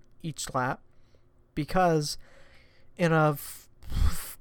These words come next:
three hundred lap race, what's the point in racing like it's the last lap on lap ten? You know? There, there's just no point, there's no reason, there's no rhyme to it.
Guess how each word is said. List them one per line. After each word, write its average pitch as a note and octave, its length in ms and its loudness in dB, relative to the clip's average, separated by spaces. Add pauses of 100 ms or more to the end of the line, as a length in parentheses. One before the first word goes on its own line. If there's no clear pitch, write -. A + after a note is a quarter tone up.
(120)
three - 420 -8
hundred E3+ 300 -2
lap F3 300 8
race, F#3 480 -2 (260)
what's F3 240 0
the F#3 120 0
point G3 360 -2
in E3 160 -8
racing E3+ 340 -2
like E3 180 -2
it's D#3+ 120 -6
the E3+ 80 2
last E3 300 4
lap F3+ 240 8
on D#3 120 0
lap D#3+ 300 0 (460)
ten? D#3 320 -4 (680)
You D3 120 -4
know? D#3 200 0 (640)
There, E3 160 2
there's F3 240 0
just D#3 200 0
no E3+ 640 6 (1200)
point, F#3+ 280 0
there's D3+ 180 -2
no F3+ 180 6
reason, E3+ 440 2
there's D#3+ 160 2
no F3+ 100 8
rhyme E3+ 360 4
to A3 220 -6
it. - 240 -8